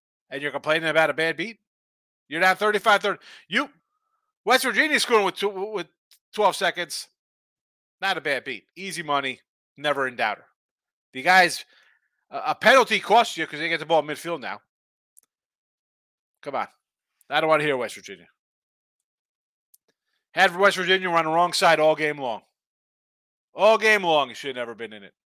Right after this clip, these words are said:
That, that ended exactly how it should. Houston money line. Never in doubt.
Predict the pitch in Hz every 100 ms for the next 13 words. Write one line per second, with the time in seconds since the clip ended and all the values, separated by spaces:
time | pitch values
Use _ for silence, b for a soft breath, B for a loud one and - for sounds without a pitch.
0 | _ _ - 151 147 170 180 175 170 143
1 | 160 165 165 151 139 131 98 123 131 135
2 | 120 113 98 87 _ _ _ _ _ _
3 | _ _ _ _ _ - 117 113 107 95
4 | -